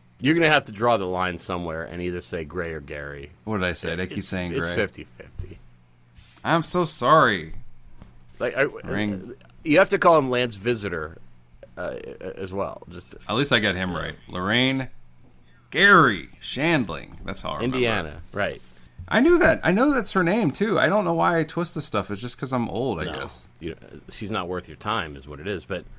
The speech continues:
Speaker 1: so finally, we get to see these guys in their element. We get to meet Mario Van Peebles as Jake. And they're on their little weird boat. Do you remember the name of that boat?
Speaker 2: It's called Neptune's Folly.
Speaker 1: No, this is a different boat.
Speaker 2: Oh, what? What's the? Oh,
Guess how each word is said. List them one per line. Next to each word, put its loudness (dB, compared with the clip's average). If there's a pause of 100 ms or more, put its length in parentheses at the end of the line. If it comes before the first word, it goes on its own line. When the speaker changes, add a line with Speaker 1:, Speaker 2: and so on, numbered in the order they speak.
Speaker 1:
so 4
finally, 6 (120)
we -2
get 0
to -8
see -2
these -2
guys 2
in -4
their -4
element. -4
We -4
get -8
to -8
meet -4
Mario 0
Van -6
Peebles -6
as -12
Jake. -8 (260)
And -2
they're 6
on 6
their 4
little 4
weird 2
boat. 2 (100)
Do -20
you -10
remember -2
the 0
name 0
of 0
that 0
boat? -8 (160)
Speaker 2:
It's -18
called 2
Neptune's 2
Folly. 2
Speaker 1:
No, 0
this -6
is -4
a -2
different -2
boat. -10 (200)
Speaker 2:
Oh, 0
what? 0
What's -2
the? -8
Oh, -4